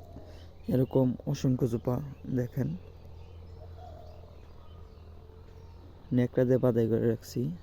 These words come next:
দেখেন, এই যে কালার আসতেছে, আপনাদের দেখানোর জন্য দুই চারটা জোপা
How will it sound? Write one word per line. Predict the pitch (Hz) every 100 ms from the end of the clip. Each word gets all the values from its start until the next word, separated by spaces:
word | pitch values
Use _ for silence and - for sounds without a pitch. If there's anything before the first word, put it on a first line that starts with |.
| - - - - - - - - - - - - - - - - - - - - - - - - - - 143
দেখেন, | 139 139 127 123
এই | 120
যে | 113
কালার | - 113 110
আসতেছে, | 110 - 110 117 135 - - - - - - - - - - -
আপনাদের | - 123 123 117
দেখানোর | 127 127 123 117
জন্য | 120 123 120 - - - - -
দুই | -
চারটা | 117 120 -
জোপা | 110 107 - 113